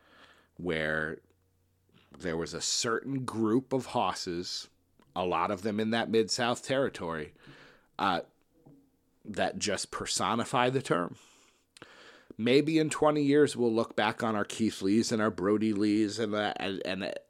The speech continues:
as a different kind of hoss. Maybe we'll have a different kind of name for him. But Keith Lee is a hoss, no doubt. But, yeah, that's as close to a squash as you're gonna get. Jacob Fatu,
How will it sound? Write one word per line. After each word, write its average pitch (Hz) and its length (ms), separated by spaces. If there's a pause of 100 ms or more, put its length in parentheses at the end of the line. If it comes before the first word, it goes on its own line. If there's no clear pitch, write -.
(120)
as - 220
a 107 60
different 123 520
kind 117 220
of 101 60
hoss. 101 240
Maybe 107 220
we'll 110 80
have 110 100
a 113 60
different 110 280
kind 107 200
of 90 80
name 101 240
for - 240
him. - 100 (600)
But 82 320 (1000)
Keith 101 300
Lee 117 160
is 127 100
a 135 60
hoss, 147 400
no 113 160
doubt. 110 460
But, 76 460
yeah, 78 200 (840)
that's 101 240
as 92 120
close - 300
to 98 100
a 82 40
squash 87 540
as 76 160
you're 78 140
gonna 71 200
get. 65 320 (1080)
Jacob 180 460
Fatu, 98 640